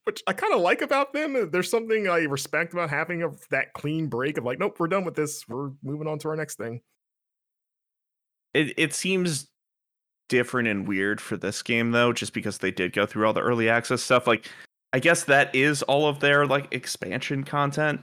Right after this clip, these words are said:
Speaker 2: and it was like, they always saw, like, the, the early access release of Hades as their pilot episode, and then every major update that came out after that was more content, like, more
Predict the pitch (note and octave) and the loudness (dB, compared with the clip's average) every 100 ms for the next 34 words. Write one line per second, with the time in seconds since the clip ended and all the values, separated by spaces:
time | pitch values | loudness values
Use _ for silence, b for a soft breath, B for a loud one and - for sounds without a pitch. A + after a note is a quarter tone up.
0 | - - G#2 G#2 A2 B2+ A2 - B B | -8 -4 -2 0 0 2 2 0 B B
1 | - B2+ D#3+ C#3 C3+ B2 B2 A#2 G#2+ G2 | 2 4 6 4 4 6 6 4 2 0
2 | - - _ G#2+ G#2+ F#2 C#2+ G#2+ G2+ C3 | -2 -16 _ 0 2 2 0 0 2 4
3 | G#2+ A2 - A2 - G2+ F#2+ G2 - - | 4 2 0 -8 -6 -4 -4 -6 -6 -2
4 | G#2 F#2+ F2 - - - A#2 G#2+ G2+ G#2+ | 0 0 -2 -6 -16 -12 -4 -2 -2 -2
5 | G2 - G#2+ G2+ - - G2 F2 - G2+ | -2 -2 2 2 0 -2 0 0 0 0
6 | F2 E2+ - - - - A#1+ - - _ | 2 0 -4 -8 -6 -4 -4 -6 -14 _
7 | _ - G2+ G2+ - A2 A2 G#2 G2 F#2+ | _ -6 -2 0 2 2 2 2 0 0
8 | F2+ - F#2 D#2+ D#2+ A2 F2 E2 E2+ - | -2 -2 -4 -4 -6 -6 -4 -2 -4 -4
9 | F#2+ E2+ D2 C#2+ - - _ _ _ _ | -6 -4 -4 -4 -6 -10 _ _ _ _
10 | _ _ _ _ A#2 A2+ G#2+ G#2+ G#2 F#2 | _ _ _ _ -2 2 4 4 4 2
11 | - A2+ G2+ G2+ - F2 - A2+ G#2+ G#2 | 2 0 2 0 0 -4 -2 2 4 4
12 | G2+ G#2 | 4 0